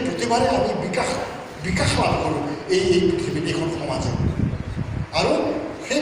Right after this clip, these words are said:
প্ৰতিভা, অকল প্ৰতিভা থাকিলেই নহয়, প্ৰতিভাৰ সৎ ব্যৱহাৰ আৰু আৰাধনা আৰু সাধনা নকৰাকে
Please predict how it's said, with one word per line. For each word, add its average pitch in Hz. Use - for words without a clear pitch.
প্ৰতিভা, -
অকল 302
প্ৰতিভা 269
থাকিলেই 226
নহয়, -
প্ৰতিভাৰ 240
সৎ 214
ব্যৱহাৰ 180
আৰু 214
আৰাধনা -
আৰু 180
সাধনা 247
নকৰাকে 240